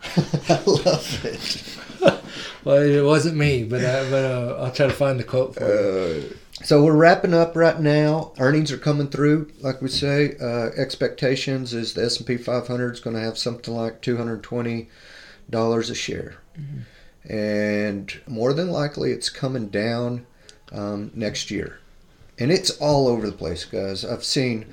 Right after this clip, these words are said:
Speaker 1: I've seen earnings estimates of a hundred sixty all the way up to two hundred twenty-five.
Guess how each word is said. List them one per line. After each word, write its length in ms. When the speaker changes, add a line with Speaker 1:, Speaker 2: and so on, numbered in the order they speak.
Speaker 1:
I've 140
seen 300
earnings 380
estimates 540
of 120
a 40
hundred 400
sixty 720
all 140
the 80
way 180
up 140
to 60
two 220
hundred 260
twenty-five. 680